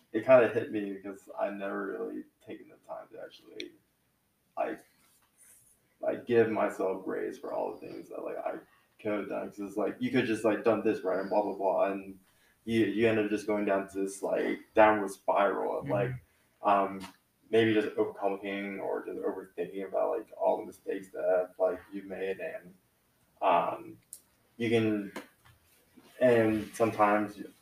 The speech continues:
Speaker 1: I know for me, it's tough to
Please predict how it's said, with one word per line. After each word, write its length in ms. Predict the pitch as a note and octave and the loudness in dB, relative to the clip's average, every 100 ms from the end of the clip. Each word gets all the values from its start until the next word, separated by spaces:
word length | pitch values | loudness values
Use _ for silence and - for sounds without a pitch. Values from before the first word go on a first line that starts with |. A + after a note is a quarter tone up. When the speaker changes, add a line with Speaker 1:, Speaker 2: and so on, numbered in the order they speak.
| _ _ _ _ _ | _ _ _ _ _
Speaker 1:
I 80 | A2+ | 2
know 120 | A2 G#2+ | 2 2
for 80 | G2+ | -2
me, 460 | G#2 G#2 G2 G2 G2 - | -2 -2 -2 -2 -2 -2
it's 440 | F#2+ F#2+ - - - _ _ _ | -4 -6 -12 -16 -20 _ _ _
tough 640 | - B2+ C3 - - - - | 6 8 10 6 -4 -18 -8
to 540 | G#2 G2 G2 F#2+ F#2+ | -4 -2 -2 -4 -6